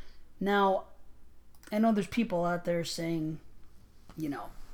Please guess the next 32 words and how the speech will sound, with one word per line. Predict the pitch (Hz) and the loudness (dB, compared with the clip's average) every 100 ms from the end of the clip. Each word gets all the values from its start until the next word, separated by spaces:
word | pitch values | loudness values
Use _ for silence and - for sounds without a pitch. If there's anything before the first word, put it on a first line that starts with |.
| - - | -14 -12
found | - 196 190 | 0 2 2
footage | - 226 208 180 | 0 2 2 0
is | 160 | -2
not | 170 | -2
a | 151 | 0
sub, | - 220 214 208 - | 4 8 8 8 4
subgenre. | - 220 208 233 170 185 202 196 196 190 - - - - - | 4 6 6 6 4 4 6 6 4 2 -6 -6 -4 -2 -2
It's | - | 0
a | - | 2
film | - 254 | 4 4
technique. | - 214 - 175 - - - - - - - - - - - - - | 4 2 2 -2 -4 -10 -12 -12 -14 -16 -18 -20 -16 -14 -12 -10 -6
And | 165 160 | -2 2
I | 190 | 2
cannot | 220 214 208 | 4 4 6
argue | 214 220 175 | 4 4 0
that. | 123 - - - - - | -4 -6 -6 -6 -4 2
I | 196 | 4
will | 214 233 | 4 4
say | 208 | 2
this. | 220 202 - - - - 180 | 0 -2 -4 -8 -8 -6 0
When | 202 | 2
I, | 202 196 | 4 6
uh, | 185 180 180 - - - - - - - | 6 6 2 -2 -12 -18 -18 -18 -14 -14
found | - - 247 247 | -6 2 2 2
footage | - 262 185 165 | 2 4 6 4
is | 190 156 | -2 -2
defined | 160 - 233 214 185 | -4 -2 2 4 4
on | 170 | 4
Wikipedia | 208 180 147 262 170 131 139 - - - - - - - | 2 -2 -2 -2 -2 -4 -8 -12 -20 -20 -20 -18 -18 -8
as | 147 143 - - | -6 -4 -6 -8
found | - 190 254 | -2 2 2
footage, | - 262 190 226 - | 2 2 2 0 -8